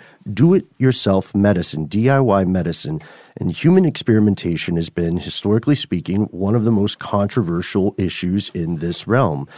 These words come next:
The controversy continues in the modern day, here in twenty eighteen, because recent medical innovations and breakthroughs have allowed for affordable,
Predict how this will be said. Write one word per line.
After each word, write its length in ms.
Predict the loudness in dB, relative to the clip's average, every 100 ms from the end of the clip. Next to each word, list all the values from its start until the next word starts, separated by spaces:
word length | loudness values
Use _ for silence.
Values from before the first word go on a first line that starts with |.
| -20 -20 -12
The 100 | -6
controversy 720 | 0 2 2 2 2 2 -2
continues 760 | -4 -4 0 2 4 2 0 -4 -6
in 120 | -2
the 60 | 2
modern 400 | 4 4 2 0
day, 320 | 2 2 2
here 120 | 0
in 80 | -2
twenty 320 | -2 0 0 0
eighteen, 420 | -4 0 2 2 0 -12 -16 -4
because 420 | 0 2 0 -2 -12 -20 _ _
recent 720 | -8 0 0 2 2 2 0 -4
medical 460 | 0 2 2 2 2
innovations 640 | 2 2 -2 -2 -4 -4 0
and 200 | 2 4
breakthroughs 600 | 2 0 -2 -4 -2 -2
have 100 | -2
allowed 400 | 2 4 2 0
for 260 | -2 -2
affordable, 640 | 0 2 4 4 4 2